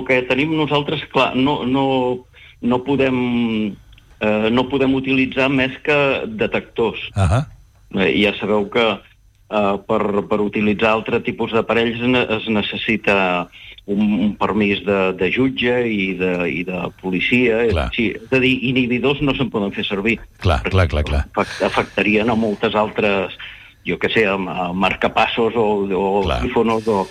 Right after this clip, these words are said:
Speaker 2: Escolta, i, i els mètodes tradicionals, diríem allò de el bolivic amb la, sap, el, el, el, el transparent, no? Aquelles coses, no? Del compàs. Avui em recordava un senyor, eh, que, a la tertúlia, que la gent que marcava el,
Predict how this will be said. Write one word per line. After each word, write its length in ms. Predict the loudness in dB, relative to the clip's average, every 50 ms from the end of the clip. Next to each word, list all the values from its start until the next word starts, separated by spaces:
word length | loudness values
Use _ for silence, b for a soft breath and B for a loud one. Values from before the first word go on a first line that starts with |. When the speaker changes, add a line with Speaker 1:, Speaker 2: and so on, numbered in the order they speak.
| B B B B
Speaker 2:
Escolta, 340 | B -2 0 2 2 2 2
i, 140 | 2 2 2 2
i 160 | 4 2 2 4
els 160 | 2 2 2
mètodes 380 | 2 0 2 2 2 2 2 2
tradicionals, 680 | 0 0 2 2 4 4 4 4 4 4 2 2 2 2 2 2
diríem 420 | 2 2 4 4 4 4 4 4
allò 220 | 4 4 4 4 4
de 140 | 4 4 4 4
el 160 | 4 4 4 4
bolivic 640 | 4 4 4 4 4 4 4 4 4 4 4 4 4
amb 160 | 4 4 4
la, 120 | 4 4 4 4 2 2
sap, 260 | 2 2 2 2 4 2
el, 120 | 2 2
el, 220 | 2 2 2 2 2 2 0
el, 300 | -2 -2 -2 -2 -2 -2
el 160 | 0 2 2
transparent, 640 | 4 4 4 4 4 4 2 4 4 4 2 2 2
no? 140 | 4 4 4 4 4
Aquelles 380 | 2 2 2 2 2 0 0 0
coses, 400 | 0 2 2 2 2 2 2 4
no? 140 | 4 2 2
Del 240 | 2 2 4 4 4
compàs. 480 | 2 0 0 0 2 4 4 4 4 2
Avui 160 | 2 2 2
em 80 | 2
recordava 400 | 4 2 2 2 2 2 2 2
un 80 | 2 0
senyor, 320 | 0 2 2 4 4 2 0 B B B B B B B
eh, 160 | B 0 0 0
que, 140 | 0 -2 -4
a 160 | -2 0 2
la 160 | 2 4 4
tertúlia, 540 | 4 4 2 2 2 2 2 2 2 2 2
que 160 | 2 0 0 2
la 220 | 4 4 4 6
gent 160 | 6 4 4 4
que 80 | 4
marcava 480 | 4 4 4 2 2 2 2 4 4 4
el, 140 | 4 2